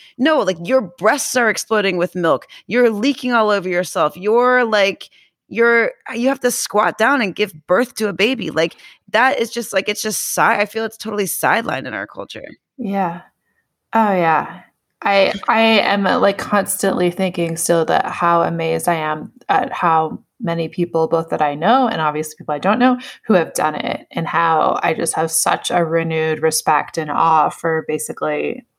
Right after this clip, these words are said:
Speaker 2: all women, all mothers. I mean, it's just incredible what, what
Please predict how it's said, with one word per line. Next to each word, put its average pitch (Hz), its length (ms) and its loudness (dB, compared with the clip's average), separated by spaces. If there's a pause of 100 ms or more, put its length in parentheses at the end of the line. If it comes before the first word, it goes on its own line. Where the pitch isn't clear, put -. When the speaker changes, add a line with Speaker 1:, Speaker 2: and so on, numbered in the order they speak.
(120)
Speaker 2:
all 160 600 2 (380)
women, 160 440 0
all 160 160 2
mothers. - 640 0 (720)
I 175 60 4
mean, 175 180 4
it's 160 220 0
just - 320 -2
incredible 156 880 -2
what, - 320 -2 (1040)
what - 400 -2